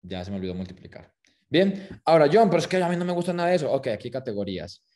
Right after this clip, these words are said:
Y si a usted le gustan las finanzas, los negocios, aquí están los productos para poder, eh, promocionar, de los cuales usted podría ganar comisiones. De este gana treinta y uno, veintiséis, ciento seis, ciento siete. Listo. Ahora, hay productos,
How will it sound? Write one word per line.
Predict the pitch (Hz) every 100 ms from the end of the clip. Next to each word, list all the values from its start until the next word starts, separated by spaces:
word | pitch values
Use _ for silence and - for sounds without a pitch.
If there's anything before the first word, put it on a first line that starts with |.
| _
Y | -
si | 110
a | 117
usted | 101
le | 135
gustan | 143 143 139
las | 110
finanzas, | 113 156 160 87
los | 95 95
negocios, | 98 160 165 85 -
aquí | - 98 117
están | 117 113 110 _ _
los | - 135 147 143
productos | - - 139 135 123 127
para | - 113 104
poder, | 101 104 113 117 - _ _ _ _ -
eh, | 123 123 113 107 98
promocionar, | - 143 151 156 151 127 127 123
de | 117
los | 107
cuales | - 110 110
usted | 107 113
podría | - 110 110 107
ganar | 104 98 98 -
comisiones. | 120 117 113 110 110 - 107 98 90 78 92 - _ _ _ _ _ _ _
De | 98
este | 127 139
gana | 127 127
treinta | 120 113 98
y | 104
uno, | 131 139
veintiséis, | 127 101 104 113 123 127
ciento | 127 107 107
seis, | 101 117 113 110
ciento | 92 101
siete. | 104 - - _ _ _ _
Listo. | - 165 85 - - - - _ _
Ahora, | - 113 - -
hay | 147 156
productos, | - 185 185 175 - 92 90 -